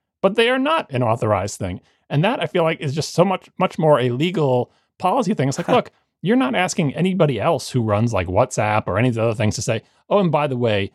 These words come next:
Speaker 1: you should allow completely unauthorized, uh, applications to use your network."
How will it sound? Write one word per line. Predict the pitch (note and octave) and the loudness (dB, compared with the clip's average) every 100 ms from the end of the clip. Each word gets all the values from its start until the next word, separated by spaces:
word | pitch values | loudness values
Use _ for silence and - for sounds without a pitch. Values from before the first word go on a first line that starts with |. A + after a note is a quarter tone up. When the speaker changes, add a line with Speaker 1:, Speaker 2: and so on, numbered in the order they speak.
| _ - | _ -10
Speaker 1:
you | A2 C#3 | 0 0
should | D#3+ D#3+ | 0 0
allow | A#2+ A#2+ A#2 A#2 | 0 2 2 2
completely | - G2 D3+ D3 C3+ | 0 -4 0 0 0
unauthorized, | A#2+ A2+ A2 - G#2+ G2+ G2 F#2+ - - | 0 2 2 2 0 2 0 -2 -6 -6
uh, | - G#2 | -4 0
applications | A2+ A#2+ G#2 G#2 G#2 G2 F#2+ - | 0 0 0 0 0 -4 -8 -6
to | - | -4
use | F2+ G#2 G2 | 0 0 0
your | F#2 F2+ | -2 -4
network." | F2+ F#2+ C#2+ - | -8 -14 -18 -10